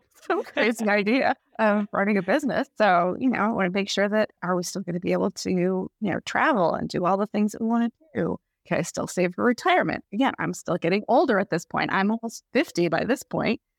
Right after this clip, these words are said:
So, you know, all of that is, is a consideration. So all of these things are weighing on my mind. And, you know, then I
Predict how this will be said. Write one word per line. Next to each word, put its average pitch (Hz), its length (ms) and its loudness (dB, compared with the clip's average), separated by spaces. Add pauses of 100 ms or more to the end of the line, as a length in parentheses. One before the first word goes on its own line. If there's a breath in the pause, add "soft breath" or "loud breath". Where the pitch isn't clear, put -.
(300)
So, - 540 -2
you 226 120 2
know, 180 240 0 (120)
all 170 200 -2
of 160 100 -2
that 202 240 0
is, 202 260 0 (140)
is 165 160 0
a 160 60 -2
consideration. - 840 -6
So 175 480 0 (720)
all 185 380 0
of 214 180 -2
these 214 460 -2 (100)
things 220 420 4
are 170 460 0 (220)
weighing 175 320 -2
on 190 140 2
my 185 160 0
mind. 180 680 2
And, 170 480 -2 (320)
you 262 120 0
know, 190 140 0
then 190 540 0
I 170 220 0